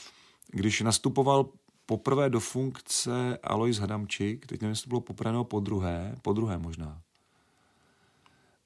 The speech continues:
tak, eh, eh, mě požádal, jestli bych mu nedal ty statistiky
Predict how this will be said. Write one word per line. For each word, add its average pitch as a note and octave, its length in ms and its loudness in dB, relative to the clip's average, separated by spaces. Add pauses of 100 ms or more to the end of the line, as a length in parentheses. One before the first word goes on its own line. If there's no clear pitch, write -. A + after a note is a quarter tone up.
(120)
tak, G#2+ 180 2
eh, B2 60 10 (1600)
eh, - 40 -2 (920)
mě G#2 340 -2
požádal, A#2+ 340 6
jestli A#2+ 200 4
bych A#2+ 100 2
mu C3+ 80 6
nedal A#2 340 6
ty F2+ 140 -2
statistiky F#2 760 -2